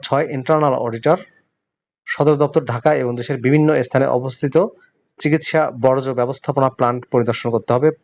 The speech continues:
পদের সংখ্যা একটি। সিএ কোর্স সম্পন্ন হতে হবে। এমবিএ, এমবিএম পাস হতে হবে, বেতন আলোচনা সাপেক্ষে। কমপক্ষে দুই বছরের কর্ম অভিজ্ঞতা থাকতে হবে। মোটরসাইকেল চালানোর বৈধ ড্রাইভিং লাইসেন্স থাকতে হবে।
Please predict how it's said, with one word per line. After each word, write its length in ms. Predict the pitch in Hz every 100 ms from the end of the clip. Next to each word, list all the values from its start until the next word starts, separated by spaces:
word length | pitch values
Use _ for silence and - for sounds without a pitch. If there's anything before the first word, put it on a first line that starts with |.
| -
পদের 200 | 117 110
সংখ্যা 220 | 113 107 -
একটি। 240 | 120 - 190 247 _ - _ - -
সিএ 240 | - 151 151
কোর্স 200 | 160 156 - -
সম্পন্ন 320 | 135 113 120 117
হতে 140 | 117 120
হবে। 160 | 123 180 - _ _ _ _ _ _ -
এমবিএ, 380 | 143 147 143 160 151 - - _ _ _ _ _ _ _ _ _ -
এমবিএম 440 | 147 139 135 135 151 147 _ -
পাস 180 | 123 123 - - _ 127 135 -
হতে 140 | 117 117
হবে, 160 | 131 208 151
বেতন 200 | 117 127 110
আলোচনা 220 | 110 110 107 -
সাপেক্ষে। 400 | 107 110 - 196 254 _ _ _ _ -
কমপক্ষে 320 | 151 151 160 127
দুই 100 | 135
বছরের 240 | 135 143 143
কর্ম 160 | 143 127 131
অভিজ্ঞতা 320 | 120 123 127 123
থাকতে 180 | 123 - 131
হবে। 140 | 160 233 _ _ _ _ _ -
মোটরসাইকেল 380 | 127 123 135 131
চালানোর 260 | 135 127 127
বৈধ 140 | 120 123 117
ড্রাইভিং 240 | 117 123 123
লাইসেন্স 320 | 113 127 117 -
থাকতে 200 | 107 -
হবে। 180 | 98 92